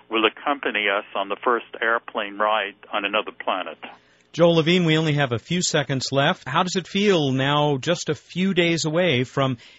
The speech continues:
Speaker 2: hearing whether the, uh, Ares Mars airplane will be the choice for the Mars Scout mission?
Speaker 1: Well, we're very excited. We're also very optimistic. We think that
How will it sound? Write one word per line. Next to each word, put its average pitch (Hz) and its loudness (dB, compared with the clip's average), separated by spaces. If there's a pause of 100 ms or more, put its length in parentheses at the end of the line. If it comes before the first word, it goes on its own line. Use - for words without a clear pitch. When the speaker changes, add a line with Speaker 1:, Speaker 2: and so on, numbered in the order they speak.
(100)
Speaker 2:
hearing 151 2
whether 143 2
the, 127 0
uh, 123 2 (140)
Ares 147 -2
Mars 131 0
airplane 117 -2
will 120 -2
be 131 -2
the 139 -4
choice 180 0
for 135 -2
the 135 -2
Mars 135 0
Scout 151 -2
mission? 78 -8 (220)
Speaker 1:
Well, 143 4
we're 127 -2
very 147 2
excited. 139 -2
We're 123 2
also 127 -2
very 123 2
optimistic. 120 -4 (100)
We 98 -4
think 123 -6
that 113 0